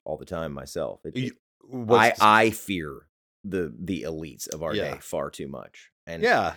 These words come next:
Speaker 1: and I also
Speaker 2: absolutely.
Speaker 1: know the feeling of sitting across from a woman and having to confront her on her sin. It is more terrifying than having to confront a man.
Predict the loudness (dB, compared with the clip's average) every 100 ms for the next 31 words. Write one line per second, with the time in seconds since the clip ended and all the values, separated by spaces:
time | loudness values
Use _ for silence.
0 | -4 0 2 4 4 4 2 4 2 2
1 | 0 -4 -4 0 -2 -4 -6 -6 -6 -6
2 | -6 -4 -4 -4 -8 -6 -4 -4 -4 -8
3 | -8 -10 -10 -16 -18 -16 -14 -12 -10 -8
4 | -10 -10 -12 -10 -14 -14 -14 -14 -12 -8
5 | -6 -6 -8 -10 -12 -16 -16 -18 -18 -20
6 | _ _ -20 -14 -14 -12 -10 -10